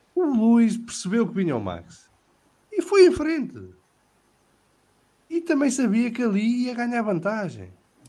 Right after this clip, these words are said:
E o Max faz tudo certo ali. Opa, e estamos a chegar a um ponto em que não se pode ultrapassar o Lewis. Ok? Que se ultrapassa por dentro,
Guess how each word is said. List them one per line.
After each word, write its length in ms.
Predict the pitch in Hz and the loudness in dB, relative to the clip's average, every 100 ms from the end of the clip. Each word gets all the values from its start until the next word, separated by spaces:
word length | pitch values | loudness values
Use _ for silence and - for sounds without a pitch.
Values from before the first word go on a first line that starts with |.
| - - _ _ _ _ _ _ _ - | -20 -20 _ _ _ _ _ _ _ -2
E 160 | 233 | 0
o 80 | 247 | 2
Max 320 | 208 208 196 | 2 -2 -4
faz 240 | - 190 165 | -4 -4 -4
tudo 200 | 240 190 | -8 -8
certo 420 | - 170 160 151 | -2 0 0 -4
ali. 200 | 117 104 | -8 -10
Opa, 320 | 156 156 117 | -4 -2 -2
e 40 | 147 | -4
estamos 280 | 165 214 190 | -8 -6 -6
a 60 | |
chegar 180 | 190 156 | -4 -4
a 40 | |
um 80 | 139 | -6
ponto 300 | - 127 123 | -6 -8 -6
em 80 | 143 | -8
que 100 | 143 | -4
não 140 | 165 | -4
se 100 | 165 | -4
pode 200 | - 175 | -2 0
ultrapassar 440 | 175 170 - 170 170 | 0 -2 -8 -8 -6
o 80 | 170 | -6
Lewis. 440 | 175 165 139 131 - _ _ _ - _ _ _ _ _ _ | -4 -6 -10 -16 -20 _ _ _ -20 _ _ _ _ _ _
Ok? 300 | 123 - 120 147 - - - 156 | -14 -8 -8 -10 -14 -14 -12 0
Que 300 | 175 139 117 | 4 4 2
se 120 | - | 0
ultrapassa 500 | 214 202 196 196 208 | -2 0 2 0 -2
por 200 | 196 190 | -2 0
dentro, 440 | 185 214 202 220 | 0 -2 -4 -10